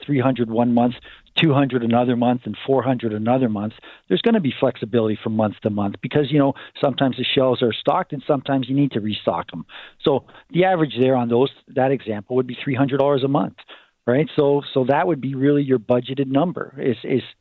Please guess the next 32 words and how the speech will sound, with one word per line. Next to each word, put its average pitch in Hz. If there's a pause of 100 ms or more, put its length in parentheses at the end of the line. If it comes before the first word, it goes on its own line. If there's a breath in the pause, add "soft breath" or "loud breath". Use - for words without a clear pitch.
(200)
on, 127
on 123
a 120
go-forward 131
basis. 135 (420 loud breath)
So 147 (100)
the 147
minimum 165
I 123
would 117 (120)
say 120
would 107
be 101 (120)
three 104
months 92 (400 loud breath)
i-, -
i-, 135
is 120
a 117
good 113
time 101
frame. 95 (260 loud breath)
And, 151
and 151
as 156
we 135
know, 117
with 104 (100)
the 110
inflation 131
going 110
up, 110